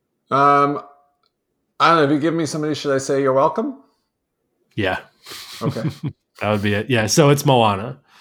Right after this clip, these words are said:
Speaker 2: So I have three that I'm stuck between. And I literally, as I said in the beginning of the podcast, that I was gonna figure out on the fly. And because of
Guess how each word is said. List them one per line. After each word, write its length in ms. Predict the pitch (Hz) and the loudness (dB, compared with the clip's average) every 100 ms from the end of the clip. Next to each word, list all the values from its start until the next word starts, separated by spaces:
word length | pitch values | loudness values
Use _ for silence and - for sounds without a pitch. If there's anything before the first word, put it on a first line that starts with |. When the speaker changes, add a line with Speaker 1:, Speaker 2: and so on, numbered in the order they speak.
| - - - - - - - _ _ _ _ _ | -20 -20 -20 -20 -18 -18 -20 _ _ _ _ _
Speaker 2:
So 680 | - - 208 208 202 208 - _ _ _ _ | -10 2 4 6 6 2 -8 _ _ _ _
I 120 | 175 | 2
have 360 | 156 226 240 170 | 4 4 4 2
three 1000 | - - - - 196 214 165 110 127 123 - | -6 -8 -8 -4 4 6 6 4 0 -4 -6
that 160 | 135 139 | 0 2
I'm 180 | 135 127 | 4 0
stuck 320 | - 139 - | 2 2 2
between. 540 | 117 - 110 107 139 _ - | -6 -6 -10 -10 -16 _ -4
And 160 | 131 | 0
I 100 | 127 | 2
literally, 340 | 131 147 147 147 | 4 6 6 6
as 160 | 147 | 6
I 60 | 156 | 6
said 180 | 175 147 | 6 4
in 40 | |
the 60 | 131 | 4
beginning 320 | 123 139 131 | 2 4 4
of 60 | |
the 120 | 120 123 | 2 2
podcast, 360 | 123 117 117 | 2 2 0
that 80 | 127 | 0
I 60 | 120 | 0
was 120 | 113 | 0
gonna 140 | 120 117 - _ | -2 -2 -6 _
figure 240 | 143 123 | 0 2
out 100 | 120 | 2
on 100 | 117 | 0
the 60 | 110 | -2
fly. 520 | - 135 120 107 107 | -2 2 4 2 0
And 520 | - 135 127 123 110 - | -2 -2 0 -2 -4 -4
because 600 | 139 - 170 180 175 175 | -6 2 4 6 4 2
of 600 | 147 143 139 131 127 | 2 4 4 2 -2